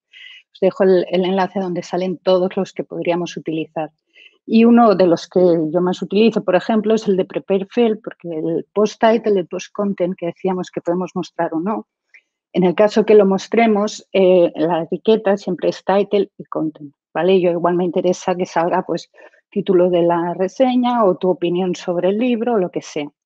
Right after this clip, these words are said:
En este caso, por ejemplo, con esta función, le estoy, eh, estoy filtrando el post title y le estoy cambiando la etiqueta, ¿vale? Pues lo mismo podríamos hacer, valoramos que,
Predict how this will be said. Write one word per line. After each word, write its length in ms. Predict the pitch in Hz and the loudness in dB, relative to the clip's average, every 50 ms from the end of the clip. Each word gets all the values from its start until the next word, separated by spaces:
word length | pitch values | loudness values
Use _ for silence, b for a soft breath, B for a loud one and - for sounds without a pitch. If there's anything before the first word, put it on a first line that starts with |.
| _ _ _ _ _ _ _ _ _ _ _ - | _ _ _ _ _ _ _ _ _ _ _ -8
En 140 | - 214 196 | -4 -2 -2
este 240 | 185 - - 190 | -2 -2 -2 -2
caso, 280 | 190 202 190 185 - 156 | 0 0 0 0 -2 -6
por 140 | - - - | -8 -10 -16
ejemplo, 320 | - - 185 175 165 156 | -12 -10 -8 -6 -6 -4
con 140 | - 151 160 | -4 -4 -4
esta 260 | 160 - - 175 170 | -4 -4 -4 -4 -4
función, 500 | - - 208 202 196 - 240 240 262 285 - B B B B B B B B B B _ _ | -4 -4 -6 -6 -4 -2 0 0 0 0 -4 B B B B B B B B B B _ _
le 100 | - 190 | 0 0
estoy, 580 | 190 - - - 180 180 180 190 175 175 - - | 0 0 0 2 4 6 8 8 8 6 4 0
eh, 500 | - 190 180 165 170 165 160 165 156 165 156 | 0 2 4 4 4 2 0 0 -2 -2 -4
estoy 580 | - 156 - - - 180 175 160 170 165 151 151 _ _ | -6 -10 -14 -8 -4 -2 -2 -2 -2 -4 -6 -8 _ _
filtrando 480 | - 175 175 - - 190 196 196 175 | -4 -4 -2 0 0 2 2 2 0
el 80 | 165 - | -2 -2
post 280 | - 175 175 - - - | -2 -4 -4 -2 0 2
title 480 | 233 233 240 226 - 233 233 240 - _ | 2 4 4 2 2 0 0 0 -2 _
y 80 | - 196 | 2 2
le 100 | 190 180 | 2 2
estoy 220 | 185 - - 180 | 0 -2 -6 -8
cambiando 580 | 175 - 175 175 170 160 156 156 160 160 175 180 | -6 -4 -4 -4 -2 -2 -2 -2 -2 -2 -2 -4
la 160 | 180 165 170 | -4 -6 -6
etiqueta, 460 | 160 - 143 - - 139 143 _ - - _ _ _ _ _ _ - | -6 -8 -12 -16 -14 -14 -14 _ -16 -20 _ _ _ _ _ _ -16
¿vale? 220 | 151 156 185 214 | -10 -6 -6 -6
Pues 180 | 208 - 160 - - | -6 -8 -10 -4 -2
lo 100 | 170 165 | 0 0
mismo 380 | 160 175 175 165 - 190 180 | 0 0 -2 -2 -4 -6 -4
podríamos 500 | - 175 165 160 175 165 165 165 - - | -2 -2 0 0 0 -2 -2 -4 -6 -8
hacer, 200 | 165 - 170 160 - | -6 -4 -4 -4 -2
valoramos 540 | - 151 156 156 160 170 180 185 180 180 - | -2 0 0 0 2 2 2 2 0 -2 -2
que, 220 | - 175 175 175 | 0 0 0 0